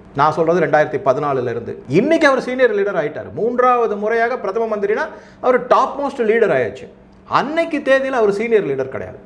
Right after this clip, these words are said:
அப்ப ஆ-, பா-, பா ஜ கவுல இருந்த சீனியர் லீடர்ஸ், ஃபர்ஸ்ட் பாயிண்ட்,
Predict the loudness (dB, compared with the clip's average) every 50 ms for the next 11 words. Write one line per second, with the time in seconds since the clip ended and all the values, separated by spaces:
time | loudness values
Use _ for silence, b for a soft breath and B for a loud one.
0 | B B 0 0 0 0 0 0 0 2 2 2 2 2 0 -2 -2 -2 -2 0
1 | 0 0 -2 -2 0 0 0 2 2 0 0 -2 -2 -2 0 0 0 0 0 -2
2 | -2 -2 -2 -2 -2 -2 -4 -4 -2 0 2 4 4 4 4 0 -4 -4 -6 -6
3 | -6 -8 -12 -14 -16 -16 -18 -20 -20 -10 -8 -8 -8 -6 -10 -12 -10 -10 -10 -10
4 | -12